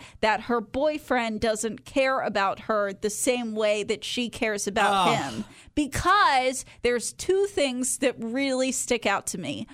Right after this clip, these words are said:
Speaker 1: One is the line that says, "I dropped some hints and I couldn't believe he paid enough attention to get me these tickets." It's like, I don't know, it just, it's signaling red flags for me. It's like,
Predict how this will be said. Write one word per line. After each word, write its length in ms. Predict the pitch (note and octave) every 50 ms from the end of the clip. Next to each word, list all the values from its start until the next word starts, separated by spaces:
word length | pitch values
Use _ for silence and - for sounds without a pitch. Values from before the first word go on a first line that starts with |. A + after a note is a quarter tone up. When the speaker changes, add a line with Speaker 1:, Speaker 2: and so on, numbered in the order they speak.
| - - _ _
Speaker 1:
One 500 | G#3 G#3 A3+ B3 C#4+ D#4+ E4+ F#4 G4+ G#4 G#4+ G#4 - - - - _ _ -
is 360 | C4+ C#4 C4 A#3+ - B3 G#3
the 380 | G#3+ C4 C4 B3+ B3+ B3 B3 B3 - _ -
line 380 | A3+ B3 B3+ C4+ C4+ C4+ B3+
that 160 | B3+ A#3 A#3 -
says, 220 | - C4 A#3 A3
"I 120 | A3+ G#3+
dropped 320 | G#3+ - A#3+ A#3+ C4+ C#4 -
some 220 | - - A#3+ A#3+
hints 380 | A#3+ A#3 B3+ B3+ B3 A#3+ - -
and 100 | A#3 G#3
I 120 | G3+ G3 G#3
couldn't 360 | - - E4 C#4 C4+ B3+ B3+
believe 600 | G#3+ G3+ G3+ G3 A3+ A#3+ C#4 E4 F4+ F4+ D4 -
he 160 | D#4 C#4 A#3
paid 300 | A3+ A#3+ B3 A#3 A3+ G#3+
enough 320 | G#3+ G#3+ G#3+ G#3+ G#3+ - -
attention 600 | G#3 - - A#3 A#3+ A#3 - - A3+ G3 G3+ G3+
to 120 | - - G#3
get 240 | G3 A3+ A#3 G3
me 100 | G#3+ A3 G#3
these 280 | F#3+ G3 G3+ G3+ -
tickets." 500 | - - C#4+ B3 A#3+ - A3 - - - -
It's 180 | G3+ - -
like, 220 | C4+ A#3 A3+ A3 - -
I 120 | - C4 D4
don't 80 | D#4+
know, 160 | D#4 D4+ B3+ A3
it 120 | A3+ A#3+ -
just, 220 | - C#4 C4 - A#3
it's 200 | - B3+ - -
signaling 560 | - F#4 F4 D4 E4 E4 D#4 D#4 D4+ C4+ B3+
red 240 | C4 C4+ C4 A#3 -
flags 400 | - A3+ G3 F3 F#3 F#3 - -
for 140 | - A3
me. 180 | G3+ G3 F3+ -
It's 220 | - A3 - -
like, 260 | A#3+ G#3 G#3+ G#3 -